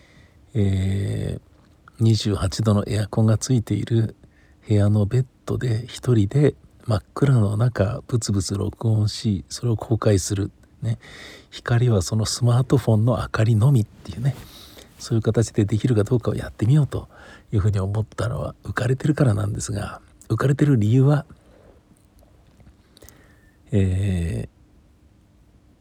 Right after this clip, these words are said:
ー、うちの、えー、サイトのいくつかがエスエスエルになったということなんですね。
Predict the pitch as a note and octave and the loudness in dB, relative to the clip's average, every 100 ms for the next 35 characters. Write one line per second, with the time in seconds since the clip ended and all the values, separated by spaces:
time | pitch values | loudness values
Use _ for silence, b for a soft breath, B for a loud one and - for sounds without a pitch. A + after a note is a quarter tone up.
0 | _ A2 G#2 - D#3 D#3 E3+ - - _ | _ -2 0 0 2 4 2 -2 -18 _
1 | _ _ _ _ - G2+ F#2+ G2+ G#2 G2+ | _ _ _ _ -6 -4 -2 -4 -4 -6
2 | G#2 G2+ F#2+ G2 G#2 F#2+ - - - _ | -6 -6 -8 -8 -8 -8 -10 -12 -16 _
3 | _ - - G2 A2 - G#2 B2+ B2+ - | _ -10 -4 -2 -2 0 2 2 0 -4
4 | _ b b b b b b b C#3+ - | _ b b b b b b b -6 -4
5 | - A2 - - - G#2+ A2+ G#2 - _ | -2 -2 -2 -6 -6 -8 -6 -6 -6 _
6 | _ b b b b b b - D2+ - | _ b b b b b b -8 -4 -2
7 | - D3+ D#3 C3+ - D3 D3 E3 G2+ F#2+ | 0 2 2 2 2 4 6 6 4 4
8 | B2+ D#3 - _ _ _ _ _ - A2+ | 2 2 -2 _ _ _ _ _ -6 -2
9 | A2+ - _ - - C#3+ G2+ F2+ F#2+ G2 | -2 -2 _ -2 2 4 4 2 -2 -2
10 | C3 A2 - B2+ C3+ | -2 -2 0 0 0